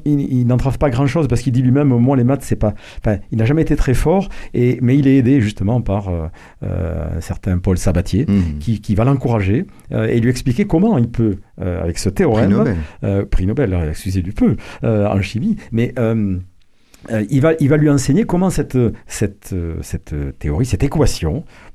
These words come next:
Speaker 1: pourrait lui être utile dans la résolution de son affaire.
Speaker 2: Et parmi ces, ces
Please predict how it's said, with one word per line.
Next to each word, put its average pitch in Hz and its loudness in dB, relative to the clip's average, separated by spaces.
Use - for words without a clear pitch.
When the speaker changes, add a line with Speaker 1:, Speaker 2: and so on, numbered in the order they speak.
Speaker 1:
pourrait 247 2
lui 123 0
être 190 0
utile 135 -2
dans 123 2
la 131 2
résolution 107 -2
de 101 -4
son 147 -2
affaire. 73 -6
Speaker 2:
Et 101 -2
parmi 123 4
ces, 82 0
ces - -4